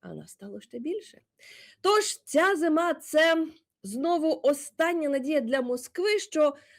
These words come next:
за допомогою геноциду, обстрілу нашої енергетики нас можна підкорити. Ну-ну. Ви тільки он покваптесь, бо, як каже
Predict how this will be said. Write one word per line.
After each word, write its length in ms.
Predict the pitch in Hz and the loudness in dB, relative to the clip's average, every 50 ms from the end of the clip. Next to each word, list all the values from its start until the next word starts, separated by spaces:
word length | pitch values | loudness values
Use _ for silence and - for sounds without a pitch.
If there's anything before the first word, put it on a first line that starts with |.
| _ | _
за 100 | 202 220 | -4 0
допомогою 560 | 247 294 277 294 311 330 330 269 254 285 269 233 | 0 2 2 0 0 0 0 0 2 2 2 2
геноциду, 960 | 226 269 277 269 254 254 - - - 381 392 415 381 370 330 320 320 320 - _ _ _ _ _ _ _ _ _ _ _ _ _ _ _ _ - | 2 2 2 2 0 -2 -4 -4 -4 -2 -2 -2 -2 -4 -4 -4 -4 -8 -12 _ _ _ _ _ _ _ _ _ _ _ _ _ _ _ _ 0
обстрілу 480 | - 262 269 269 - 330 311 330 330 | 2 2 2 0 -4 -8 -6 -4 -4
нашої 340 | 330 311 311 302 - 285 269 | -2 -2 -4 -4 -4 -6 -4
енергетики 680 | 269 269 262 254 247 247 247 240 226 208 208 214 202 202 _ _ _ _ _ _ - | -4 -4 -2 -2 -2 -4 -4 -6 -6 -8 -6 -8 -8 -8 _ _ _ _ _ _ -10
нас 180 | 277 359 - | -10 -8 -4
можна 300 | 226 226 269 254 214 202 | -2 -2 -2 -2 -4 -6
підкорити. 680 | 196 - 185 - - 196 190 185 180 165 - - - - - _ _ _ _ _ _ _ | -8 -10 -14 -10 -4 -2 -2 0 0 0 -2 -2 -6 -8 -8 _ _ _ _ _ _ _
Ну-ну. 280 | 214 285 381 427 466 466 - _ _ _ _ - - - - - - _ | -4 -2 -2 -2 -4 -6 -10 _ _ _ _ -20 -20 -20 -20 -20 -6 _
Ви 100 | - 339 | 2 2
тільки 260 | 370 392 370 359 381 370 | 4 4 2 0 0 -2
он 140 | 370 349 | -2 -2
покваптесь, 800 | 302 349 339 - 370 381 453 440 - _ - 185 160 - - - | -2 -2 -4 -4 -4 -6 -6 -6 -8 _ -6 -6 -6 -6 -10 -8
бо, 300 | 175 185 262 302 320 302 | 0 2 4 6 6 4
як 300 | 233 220 247 262 262 - | 4 2 0 -2 -2 -4
каже 460 | - 254 285 277 262 277 277 269 254 | -2 0 0 2 4 4 4 4 2